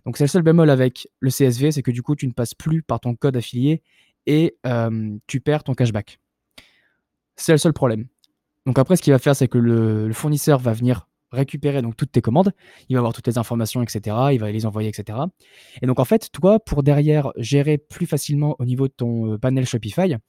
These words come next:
il va te renvoyer, donc tu lui demandes de te, de lui renvoyer un C S V avec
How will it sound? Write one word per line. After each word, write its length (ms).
il 120
va 100
te 100
renvoyer, 480
donc 140
tu 80
lui 80
demandes 240
de 100
te, 300
de 120
lui 120
renvoyer 500
un 80
C 160
S 160
V 180
avec 480